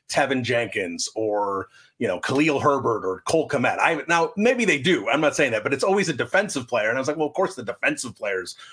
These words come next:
love Matt Eberflus." But, but more so a-, about Matt Eberflus, for me, I am one of those guys that, that was, you know, upset and wanted to see them move on. And, and for the reason of,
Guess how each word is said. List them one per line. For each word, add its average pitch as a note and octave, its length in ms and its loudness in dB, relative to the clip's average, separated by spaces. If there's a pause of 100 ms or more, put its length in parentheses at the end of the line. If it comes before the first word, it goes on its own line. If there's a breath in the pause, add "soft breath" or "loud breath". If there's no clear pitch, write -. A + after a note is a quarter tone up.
(160 loud breath)
love B2 200 2
Matt G#2+ 200 0
Eberflus." F#2+ 640 -6
But, C3 200 0 (320 loud breath)
but D3+ 160 2
more G3 220 4
so F3 380 2
a-, E3 80 2
about G3+ 380 2
Matt E3 180 2
Eberflus, C3 640 0 (440 soft breath)
for D#3+ 260 2
me, F3+ 600 0 (320)
I E3+ 200 4
am F3 180 2
one E3+ 140 4
of D#3+ 80 4
those D3+ 160 2
guys C#3 220 2
that, C3 180 2 (100)
that B2 280 0
was, A#2+ 320 -6 (500)
you C#3+ 100 0
know, A#2 200 0
upset D3+ 560 2
and C3 200 -2
wanted D3 400 2
to C3+ 60 -2
see C3 220 -2
them A#2+ 180 0
move A2 220 -2
on. F2 280 -4
And, C3+ 280 0
and C3 200 0
for E3 460 0
the D#3 140 0
reason C#3+ 520 0
of, B2 380 -2